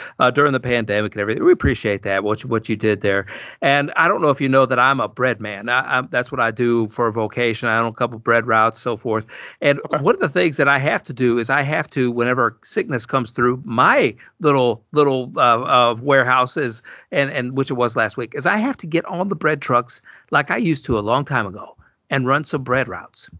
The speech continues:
Speaker 1: And neither one of you know this, but when you're inside a bread truck and you're all alone, thoughts run, go running through your head. You know, I don't know if you guys have ever heard N F before or anything like that, and you heard, hey, hear N F how he, how he talks about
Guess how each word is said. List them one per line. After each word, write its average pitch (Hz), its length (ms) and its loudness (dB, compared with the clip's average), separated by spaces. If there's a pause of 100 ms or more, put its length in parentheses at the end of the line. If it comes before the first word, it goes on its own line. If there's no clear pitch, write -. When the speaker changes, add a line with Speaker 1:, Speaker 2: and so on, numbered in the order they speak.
(420)
Speaker 1:
And 139 120 2
neither 285 240 6
one 233 200 0
of 165 80 0
you 156 100 2
know 139 180 4
this, - 360 -10 (800)
but 170 160 4
when 170 160 4
you're 349 180 4
inside 359 320 2
a 131 40 4
bread 131 280 2
truck - 460 -8 (180)
and 139 140 2
you're 160 160 4
all 202 200 4
alone, 170 380 -2 (1040)
thoughts - 340 2
run, 139 200 2
go 139 180 0
running 143 280 0
through 143 180 -2
your 120 120 2
head. 107 300 -2 (160)
You 180 100 2
know, 170 180 6
I 185 180 6
don't 220 100 4
know 214 80 2
if 151 80 0
you 165 80 -2
guys 170 160 2
have 143 120 -4
ever 151 180 2
heard 143 180 4
N 139 180 -6
F 139 200 -2
before 147 420 0
or - 20 4
anything 147 340 -2
like 147 180 0
that, 156 140 0
and 147 60 -6
you 131 80 -2
heard, 147 200 2 (240)
hey, 175 140 4
hear 180 120 2
N 170 220 2
F 165 100 0
how 156 220 2
he, 135 180 -2
how 156 240 0
he 170 80 -2
talks 156 260 2
about 156 280 0